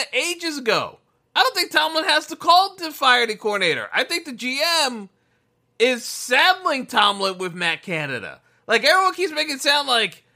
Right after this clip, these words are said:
oh, T-, Tomlin should just cut bait with, uh, Matt Canada. I don't think Tomlin was given the choice on this. Because the, the, the, the, the issue is that you already wasted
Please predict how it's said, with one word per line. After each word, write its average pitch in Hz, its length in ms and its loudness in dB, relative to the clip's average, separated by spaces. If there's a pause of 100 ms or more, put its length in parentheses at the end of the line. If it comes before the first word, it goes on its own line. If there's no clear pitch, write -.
(140)
oh, 202 300 2
T-, - 320 0
Tomlin 208 460 2
should 180 180 -8
just 175 180 -10
cut 175 380 -4
bait 202 240 -2
with, 175 200 -8 (200)
uh, 147 400 -2 (320)
Matt 180 240 0
Canada. 214 420 -2 (400)
I 240 160 6
don't 294 240 2
think 285 220 -2
Tomlin 262 400 2
was 233 140 -6
given 240 340 2
the 220 60 2
choice 247 580 2
on 175 180 0
this. 98 440 -6 (680)
Because 202 560 2
the, 196 160 -2
the, 196 280 0
the, 185 200 -2 (220)
the, 175 520 0
the 180 280 0
issue 262 320 0
is 196 240 -4
that 170 400 2 (140)
you 180 280 2
already 254 340 2
wasted 214 720 0